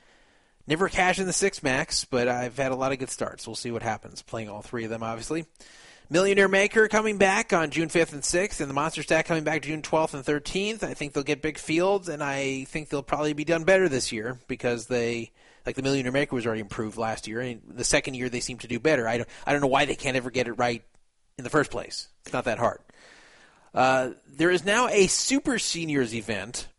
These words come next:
which is really what the regular Seniors event should be. The Super Seniors is sixty-five and over.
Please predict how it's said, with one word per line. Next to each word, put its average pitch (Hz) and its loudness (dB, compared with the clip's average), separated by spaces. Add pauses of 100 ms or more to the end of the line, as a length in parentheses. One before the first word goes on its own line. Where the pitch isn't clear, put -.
(680)
which 151 -2
is 160 -4
really 226 8
what 208 4
the 165 0
regular 175 2
Seniors 143 -2
event 131 -4
should 151 0
be. 107 -4 (480)
The 135 -4
Super 226 2
Seniors 127 -4
is 131 -4
sixty-five 165 0
and 147 0
over. 127 2